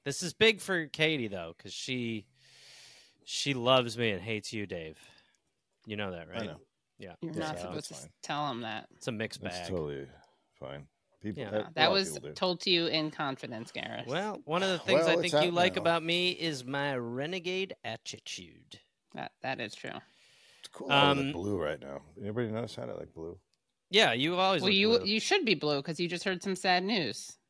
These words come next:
Speaker 1: Yeah.
Speaker 3: That's not true. I do like you. Now you're getting bluer. Now you're like
Speaker 2: Like
Speaker 3: the girl
Speaker 2: bluer.
Speaker 3: from
Speaker 1: You're
Speaker 3: Willy
Speaker 1: smurfing.
Speaker 3: Wonka.
Speaker 1: You're fully
Speaker 2: <laughs> I looked
Speaker 1: smurfing.
Speaker 2: I look
Speaker 3: You
Speaker 2: dead.
Speaker 1: Yeah,
Speaker 3: you
Speaker 1: I
Speaker 3: look
Speaker 1: look
Speaker 3: like the
Speaker 1: dead.
Speaker 3: blueberry girl.
Speaker 1: Yeah,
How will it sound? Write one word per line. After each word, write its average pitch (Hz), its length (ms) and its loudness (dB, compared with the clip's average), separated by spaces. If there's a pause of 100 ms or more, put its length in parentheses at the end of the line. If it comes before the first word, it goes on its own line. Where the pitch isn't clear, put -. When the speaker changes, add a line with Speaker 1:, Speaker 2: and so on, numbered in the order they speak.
(100)
Speaker 1:
Yeah. 160 220 0
Speaker 3:
That's - 100 0
not 208 240 8
true. 180 220 4
I 151 140 8
do 190 180 4
like 147 300 4
you. 123 140 0
Now 151 140 6
you're 226 140 10
getting 202 220 8
bluer. 147 320 2
Now 156 260 6
you're 226 240 6
like 190 220 6
Speaker 2:
Like - 60 -8
Speaker 3:
the 190 60 2
girl 165 300 6
Speaker 2:
bluer. 160 100 -4
Speaker 3:
from 151 580 4 (140)
Speaker 1:
You're 160 140 2 (160)
Speaker 3:
Willy 170 220 8
Speaker 1:
smurfing. 160 260 8
Speaker 3:
Wonka. 131 300 2 (260)
Speaker 1:
You're 190 140 2
fully 196 320 2
Speaker 2:
<laughs> - 0 -
I - 20 0
looked 151 120 0 (280)
Speaker 1:
smurfing. 101 200 -6 (580)
Speaker 2:
I 156 60 0
look 156 220 0
Speaker 3:
You 180 100 -8
Speaker 2:
dead. 135 260 -2 (420)
Speaker 1:
Yeah, 117 140 -4
Speaker 3:
you 208 80 2
Speaker 1:
I - 20 2
Speaker 3:
look 202 240 4
Speaker 1:
look 156 80 -2
Speaker 3:
like 202 280 4
the 202 80 2
Speaker 1:
dead. 175 180 6
Speaker 3:
blueberry 156 340 4
girl. 143 460 -2
Speaker 1:
Yeah, 156 400 -2